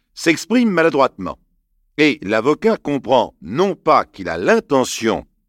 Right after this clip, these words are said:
de se débarrasser de sa femme, et aimerait le faire sans courir trop de risques,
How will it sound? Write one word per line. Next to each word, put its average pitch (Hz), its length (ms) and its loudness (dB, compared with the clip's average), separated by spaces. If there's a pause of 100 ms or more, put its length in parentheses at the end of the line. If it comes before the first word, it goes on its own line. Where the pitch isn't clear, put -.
(260)
de 82 160 -6
se - 120 -8
débarrasser 69 460 -6
de 69 60 -16
sa 113 160 -6
femme, 202 320 0 (400)
et 87 120 -2
aimerait 87 220 0
le 85 100 -2
faire 78 280 -2
sans 95 240 -2
courir 73 420 -8
trop 71 200 -10
de 76 100 -8
risques, - 380 -10